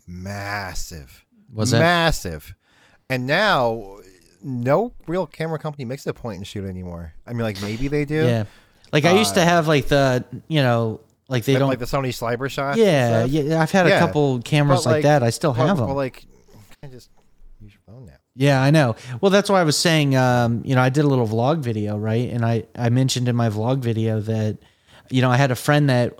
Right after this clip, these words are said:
Speaker 2: uh, when I lived in Hawaii, he came out and visited me, and he brought one of those, like, little
Speaker 1: Hawaii.
Speaker 2: cameras, right? And I was like, "You know, your phone is better than that old point and shoot."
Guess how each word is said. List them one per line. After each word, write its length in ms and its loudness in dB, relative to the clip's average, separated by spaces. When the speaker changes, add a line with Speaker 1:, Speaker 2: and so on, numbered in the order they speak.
Speaker 2:
uh, 200 0
when 160 2
I 60 4
lived 220 2
in 100 0
Hawaii, 360 0
he 160 -2
came 200 -2
out 120 0
and 80 -2
visited 360 2
me, 160 0
and 80 0
he 80 2
brought 280 2
one 120 2
of 60 0
those, 280 0
like, 220 -4
little 180 -2
Speaker 1:
Hawaii. 500 -2
Speaker 2:
cameras, 600 0
right? 380 0
And 340 4
I 120 4
was 100 2
like, 180 2
"You 120 -2
know, 120 4
your 200 2
phone 480 0
is 200 -2
better 380 0
than 220 -2
that 260 -2
old 460 0
point 280 -4
and 80 -6
shoot." 340 -8